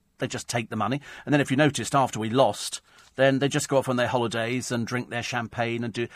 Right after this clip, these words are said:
they couldn't care less about you. Why, why would they worry about you? You don't seriously think Wayne Rooney gives a forex about anything that you think? No, of course he doesn't. He's being paid by a football club to score some goals. If, of course, he can't,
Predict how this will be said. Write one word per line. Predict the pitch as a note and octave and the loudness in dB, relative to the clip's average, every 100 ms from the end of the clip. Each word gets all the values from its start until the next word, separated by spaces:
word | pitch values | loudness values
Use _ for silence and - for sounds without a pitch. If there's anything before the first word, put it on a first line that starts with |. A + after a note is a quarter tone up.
| - | -14
they | - | -6
couldn't | C4 A3+ | -2 -2
care | - F3 | 0 -2
less | A3 - | -2 0
about | C3+ G2 | 0 0
you. | G2 G#2 | -4 -2
Why, | D#3 | -2
why | G3 G#3 | 0 0
would | A3 A3 | 0 0
they | |
worry | G#3+ G#3+ | 4 4
about | G#3 G#3 | 6 2
you? | A#3 B3+ G3 _ _ _ _ _ _ _ _ _ _ _ _ - | 2 -2 -2 _ _ _ _ _ _ _ _ _ _ _ _ -8
You | A3 | 2
don't | E3 - | 2 4
seriously | F3 D3 B2+ | 4 4 2
think | C3 C3 | -4 2
Wayne | D3 C#3 B2 | 4 6 6
Rooney | C#3+ C3 | 6 4
gives | G2+ A2+ | 2 -4
a | A2+ | -4
forex | - - F3 A2 F2 - | -4 2 4 4 -2 -4
about | G#2 A2 | -4 -2
anything | B2 - A#2+ | -4 -2 -4
that | G#2+ | -4
you | G#2+ | -4
think? | A2 - - | -6 -10 -4
No, | D4 | 0
of | C#4 | 0
course | D4 C4 | 0 0
he | |
doesn't. | C#3 A2 F2+ - - - | 0 0 -8 -18 -18 -4
He's | |
being | D#3 C#3+ | 0 0
paid | - C#3+ B2+ | 2 0 2
by | A#2 A2 | -2 -4
a | |
football | C3+ G2 A2 | -6 -6 -8
club | - G2+ - | -2 -2 -2
to | - A#2+ A2+ | -2 -2 -2
score | G#2+ - C3+ | -4 -2 -2
some | - G#2+ | -2 -2
goals. | A#2 G#2 B2+ D#3 | -2 0 -2 -4
If, | C#3+ | -4
of | C3+ | -4
course, | A#2 | -4
he | G2+ | -6
can't, | - F#2+ G2 C3+ | -2 0 0 -8